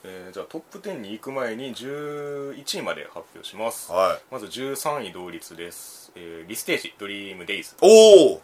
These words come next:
Speaker 1: そしてギブン。
Speaker 2: はいはいはいはい。
Speaker 1: で、えー、十二位、そうなんですか？
Speaker 2: うん。
Speaker 1: で、十一位、街角魔族。
Speaker 2: はい。
Speaker 1: では、十三位同率二作品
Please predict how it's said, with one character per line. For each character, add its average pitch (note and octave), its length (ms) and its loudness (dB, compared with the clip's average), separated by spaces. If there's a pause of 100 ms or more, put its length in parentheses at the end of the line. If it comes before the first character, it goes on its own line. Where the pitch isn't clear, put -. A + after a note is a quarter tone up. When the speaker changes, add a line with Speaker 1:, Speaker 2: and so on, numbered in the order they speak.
(360)
Speaker 1:
そ - 140 -18
し - 80 -12
て B2 160 -10
ギ G#2+ 120 -12
ブ G2 100 -14
ン。 D#2 80 -18 (760)
Speaker 2:
は E2 340 -8
い D#2+ 80 -12
は D#2 80 -12
い - 40 -10
は D2+ 40 -10
い D2+ 40 -16
は D#2 60 -16 (360)
い。 - 20 -20
Speaker 1:
で、 G#2+ 400 -8
え - 20 -12
ー、 F#2 40 -12
十 C#3+ 160 -6
二 C#3 220 -8
位、 - 120 -18 (220)
そ - 140 -6
う D3+ 40 -2
な A2 60 -4
ん E2+ 60 -8
で - 80 -12
す - 80 -14
か？ - 160 -8 (260)
Speaker 2:
う D3+ 100 -2
ん。 E3+ 200 0 (580)
Speaker 1:
で、 E3 200 -8
十 A2+ 280 -8
一 G2 320 -12
位、 E2 60 -16
街 E2+ 320 -14
角 A#2+ 260 -12
魔 A2 140 -4
族。 - 200 -20 (120)
Speaker 2:
は F#2 520 4 (640)
い。 E3 40 -20
Speaker 1:
で D3+ 60 -8
は、 G2 120 -6
十 A2 180 -12
三 G#2 160 -8
位 F2 60 -14
同 E2 160 -14
率 D#2 200 -20
二 E2 80 -20
作 D2+ 200 -16 (120)
品 - 160 -20